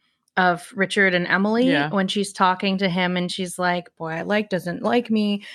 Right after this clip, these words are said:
Speaker 1: and I don't know what to do," blah, blah,
Speaker 2: Oh,
Speaker 1: blah,
Speaker 2: when
Speaker 1: and
Speaker 2: she
Speaker 1: he
Speaker 2: kissed a
Speaker 1: says,
Speaker 2: Gilmore Girl.
Speaker 1: Right, right, right.
Speaker 2: Yeah.
Speaker 1: He's like, "Who wouldn't wanna kiss a Gilmore Girl?" It doesn't exactly, 'cause
Speaker 2: Yeah.
Speaker 1: it's Gilmore Girl, not
Speaker 2: Yeah.
Speaker 1: Gilmore Girls.
Speaker 2: Yeah.
Speaker 1: But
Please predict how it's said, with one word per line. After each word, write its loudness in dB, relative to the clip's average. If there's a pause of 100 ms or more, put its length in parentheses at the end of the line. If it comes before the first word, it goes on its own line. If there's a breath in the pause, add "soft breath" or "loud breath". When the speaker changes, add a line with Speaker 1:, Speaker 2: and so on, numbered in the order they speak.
(180 loud breath)
Speaker 1:
and 2
I 2
don't -2
know -2
what -2
to -20
do," 2
blah, 0
blah, 4
Speaker 2:
Oh, 0
Speaker 1:
blah, 4
Speaker 2:
when 6
Speaker 1:
and 2
Speaker 2:
she 2
Speaker 1:
he 2
Speaker 2:
kissed 2
a 4
Speaker 1:
says, 2
Speaker 2:
Gilmore 0
Girl. 0
Speaker 1:
Right, 4
right, 4
right. 4
Speaker 2:
Yeah. -2
Speaker 1:
He's -4
like, -2
"Who 0
wouldn't 0
wanna 0
kiss -8
a -6
Gilmore -2
Girl?" -4
It -6
doesn't 4
exactly, 2
'cause 0
Speaker 2:
Yeah. 2
Speaker 1:
it's -2
Gilmore 0
Girl, -4 (340)
not -2
Speaker 2:
Yeah. 2
Speaker 1:
Gilmore 2
Girls. -2 (220 soft breath)
Speaker 2:
Yeah. -2
Speaker 1:
But 2